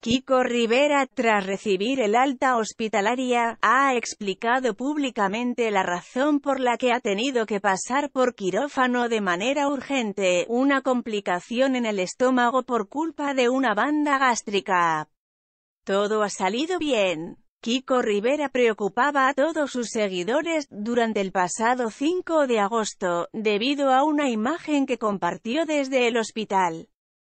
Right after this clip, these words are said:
El hijo de Isabel Pantoja se ha visto obligado a pasar por quirófano y, por fin, ha contado con pelos y señales de qué se trata para zanjar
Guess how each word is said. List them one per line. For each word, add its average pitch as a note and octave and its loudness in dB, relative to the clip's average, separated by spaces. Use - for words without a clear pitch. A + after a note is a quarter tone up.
El G#3+ 0
hijo E4 -2
de B3+ 2
Isabel A#3 -2
Pantoja A#3 -2
se G#3+ -2
ha C4 2
visto C4+ 0
obligado A3+ 0
a B3 2
pasar A#3+ -2
por B3 0
quirófano A#3+ -2
y, F3+ -6
por F3+ -4
fin, E4 0
ha C4 0
contado A#3+ -2
con G3 0
pelos C4 0
y A#3 -4
señales B3 -2
de A3+ 0
qué A3+ 2
se A#3 -2
trata C#4 -2
para A3+ 2
zanjar B3 -4